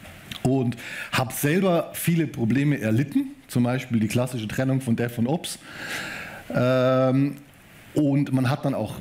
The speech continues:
mit dem Change-Prozess eine Reorganisation angestoßen, aber nicht zum Selbstzweck, „Jetzt wollen wir alles agilisieren“, sondern eher klassisch Swisscom, wie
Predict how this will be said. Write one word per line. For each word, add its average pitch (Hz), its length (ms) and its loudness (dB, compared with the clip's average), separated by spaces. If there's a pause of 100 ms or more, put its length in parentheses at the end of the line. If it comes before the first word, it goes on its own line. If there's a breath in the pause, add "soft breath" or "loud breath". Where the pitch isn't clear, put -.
mit 117 220 0
dem 107 160 4
Change-Prozess 170 800 0
eine 117 200 0
Reorganisation 127 720 2
angestoßen, 127 640 2
aber 107 160 2
nicht 160 480 0 (380 loud breath)
zum 131 180 2
Selbstzweck, 139 560 -2
„Jetzt 127 160 -4
wollen 131 180 2
wir 127 100 2
alles 117 240 0
agilisieren“, 107 680 2 (480 loud breath)
sondern 131 280 2
eher 139 300 2
klassisch 127 500 -2
Swisscom, 151 640 0
wie 123 460 4